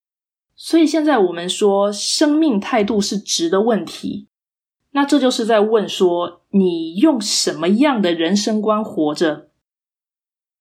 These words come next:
那至于生活方式是一个量的问题、形态的问题，这个是在说，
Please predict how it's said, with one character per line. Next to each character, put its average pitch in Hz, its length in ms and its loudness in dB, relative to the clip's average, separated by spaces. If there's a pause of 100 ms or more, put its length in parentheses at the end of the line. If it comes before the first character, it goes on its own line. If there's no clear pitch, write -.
(360)
那 226 280 2
至 233 240 -4
于 185 320 0
生 330 360 -2
活 185 260 2
方 233 260 0
式 247 220 -4
是 226 220 -4
一 208 120 0
个 175 320 -2
量 196 380 0
的 170 120 -2
问 180 220 0
题、 160 300 -8
形 185 400 -2
态 277 240 0
的 202 120 2
问 202 220 -2
题， 156 480 -8 (840)
这 294 120 2
个 294 160 0
是 208 200 -4
在 208 180 2
说， 190 760 -2